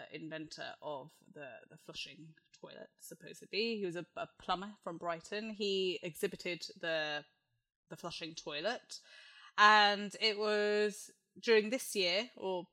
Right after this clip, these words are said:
shortly after, in the next year, where these toilets started to be installed. But at this,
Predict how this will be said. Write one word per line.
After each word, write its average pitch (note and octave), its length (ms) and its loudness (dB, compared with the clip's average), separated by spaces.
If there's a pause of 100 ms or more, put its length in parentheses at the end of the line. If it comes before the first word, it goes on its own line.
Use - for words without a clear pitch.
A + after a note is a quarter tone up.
shortly F3 580 -2
after, E3+ 340 -4
in F3+ 160 -4
the E3+ 60 -4
next - 340 -8
year, D3 280 -4
where D#3 280 2
these E3+ 320 -4
toilets E3+ 280 -4
started E3+ 280 -10
to - 60 -12
be F3 340 -6 (100)
installed. G3 800 -4
But F3 100 2
at C#4+ 160 10
this, C4 180 0